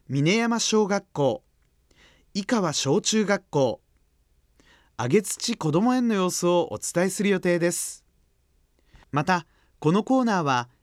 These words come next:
エフエムハイホームページ、エフエムハイバックナンバーにてお聞きいただけます。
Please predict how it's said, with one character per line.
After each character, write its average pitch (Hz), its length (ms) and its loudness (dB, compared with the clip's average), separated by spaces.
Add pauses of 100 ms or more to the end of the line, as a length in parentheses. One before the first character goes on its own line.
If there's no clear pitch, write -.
(160)
エ 120 60 -4
フ 185 160 -2
エ 202 100 4
ム 202 120 0
ハ 175 160 0
イ 151 60 -2
ホ 127 200 -2
ー 180 40 2
ム 220 120 0
ペ 208 200 2
ー - 20 -2
ジ、 139 260 -2 (600)
エ 123 80 -2
フ 165 140 0
エ 202 80 2
ム 190 100 0
ハ 165 160 -2
イ - 120 -4
バ 123 200 -4
ッ - 20 -14
ク 220 160 0
ナ 262 140 2
ン 226 40 -2
バ 208 180 0
ー - 20 -2
に 196 120 -2
て 185 280 -2
お 214 80 -8
聞 180 160 -8
き 190 180 -6
い 180 40 -4
た 185 120 -2
だ 180 80 0
け 175 140 -2
ま 165 100 0
す。 - 300 -6